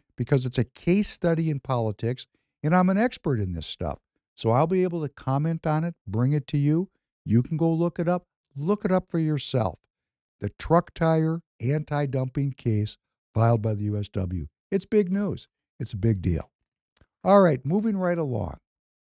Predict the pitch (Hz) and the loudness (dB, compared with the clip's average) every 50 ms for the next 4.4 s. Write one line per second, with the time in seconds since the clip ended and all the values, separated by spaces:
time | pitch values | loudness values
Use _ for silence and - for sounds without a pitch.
0 | _ _ _ _ _ _ _ _ _ _ _ _ _ _ _ _ _ _ _ _ | _ _ _ _ _ _ _ _ _ _ _ _ _ _ _ _ _ _ _ _
1 | _ _ _ - 120 131 180 220 208 214 196 175 165 165 160 147 143 131 135 131 | _ _ _ -4 0 2 2 4 4 2 2 2 2 2 2 2 2 2 2 2
2 | 131 135 135 143 143 156 156 151 147 - - 143 135 127 135 117 113 110 107 92 | 2 2 2 0 0 0 0 -2 -4 -2 -2 -2 -2 -2 -4 -4 -2 -2 -2 -4
3 | _ - 120 127 160 180 185 190 185 180 160 - - - 127 110 - - _ 82 | _ -6 -2 0 2 2 2 0 -4 -6 -8 -10 -8 -6 -6 -6 -6 -10 _ -12
4 | 71 - _ - - - - | -12 -12 _ -18 -18 -18 -18